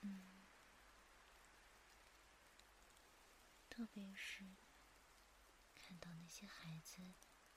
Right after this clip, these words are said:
放学的时候，总是会恍惚一下，想到我们还是小学的时候，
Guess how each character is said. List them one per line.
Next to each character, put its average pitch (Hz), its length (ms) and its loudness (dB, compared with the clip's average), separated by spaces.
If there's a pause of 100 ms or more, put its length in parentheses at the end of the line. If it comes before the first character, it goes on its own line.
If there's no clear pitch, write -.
(540)
放 202 100 6
学 - 200 10
的 220 160 4
时 - 200 4
候， 156 420 -2 (2500)
总 175 140 0
是 - 140 8
会 - 140 6
恍 165 320 4
惚 226 180 8
一 220 120 12
下， 160 240 2 (1300)
想 170 240 6
到 202 100 8 (480)
我 180 80 0
们 175 120 2
还 - 160 2
是 - 160 8
小 165 180 6
学 - 160 8
的 214 160 6
时 - 160 6
候， 156 420 2